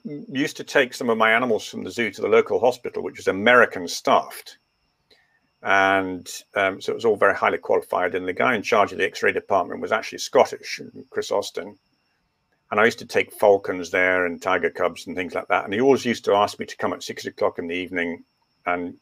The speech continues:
knock on the back door when all the other sort of human patients had gone, and he and his staff would, would help me. And one day I used to call him, I called him up and I said, "Look, I've got a penguin to bring in and a falcon at six o'clock. Would that be okay?" He said, "Yeah, fine." So when we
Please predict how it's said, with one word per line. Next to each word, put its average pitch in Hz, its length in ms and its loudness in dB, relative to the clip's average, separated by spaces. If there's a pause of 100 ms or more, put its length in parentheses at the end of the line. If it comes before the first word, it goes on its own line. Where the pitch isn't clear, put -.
(120)
knock 78 200 -4
on 95 80 -6
the 80 80 -4
back - 260 0
door 87 240 0
when 87 420 -4
all 92 160 -2
the 87 100 -2
other 85 200 0 (140)
sort - 200 -4
of 78 60 -10
human 80 480 -8
patients - 420 -6
had 85 140 -16
gone, 85 300 -4
and 82 160 -10
he 98 100 -8
and 85 100 -6
his 82 120 -10
staff - 380 -6
would, - 120 -12 (460)
would 92 100 -10
help 95 240 -6
me. 92 180 -8 (1000)
And 110 100 4
one 135 140 8
day 123 80 10
I 104 100 8
used 107 180 2
to - 40 -16
call 113 240 6
him, 95 100 0
I 98 260 -4
called 113 280 -2
him 92 80 -4
up 92 80 -4
and 95 100 -12
I 90 40 -6
said, 107 180 -8
"Look, 104 100 -2
I've 95 120 -4
got 101 100 2
a 95 60 0
penguin 98 360 -6
to - 100 -10
bring 90 200 -2
in 95 160 -2
and 90 120 -6
a 87 40 -10
falcon 98 380 0
at 92 100 -14
six - 240 -14
o'clock. - 320 -4
Would 110 80 -20
that 110 160 -6
be 92 120 -4
okay?" 95 180 -4
He 95 80 -6
said, 101 180 -8
"Yeah, 123 140 0
fine." - 300 -6 (1400)
So - 180 6
when 160 220 6
we 143 360 4